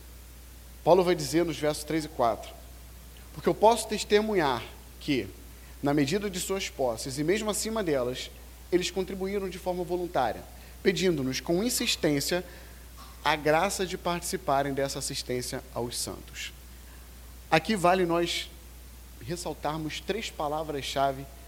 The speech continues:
desses versículos de Paulo. Graça de participar da assistência aos santos. De trás para frente, né, a assistência utilizada aqui por Paulo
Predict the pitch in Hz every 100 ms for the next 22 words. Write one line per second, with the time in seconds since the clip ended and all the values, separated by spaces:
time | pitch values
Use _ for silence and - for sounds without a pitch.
0 | - - - 143 147 139 147 135 - 143
1 | - 135 131 135 - 50 - - - -
2 | - - 120 143 165 - 165 - - -
3 | 120 - 156 151 - 131 - 139 139 -
4 | - - - - 123 123 - 127 - 131
5 | 127 - 123 - - 123 117 - 101 92
6 | - - - - - - - - 139 -
7 | 185 - 160 139 165 180 175 - - -
8 | - - - 131 135 - - - - -
9 | - - - - - - - - 151 156
10 | - - 185 185 - 110 - - - -
11 | - - 190 196 175 156 156 139 147 120
12 | 101 131 156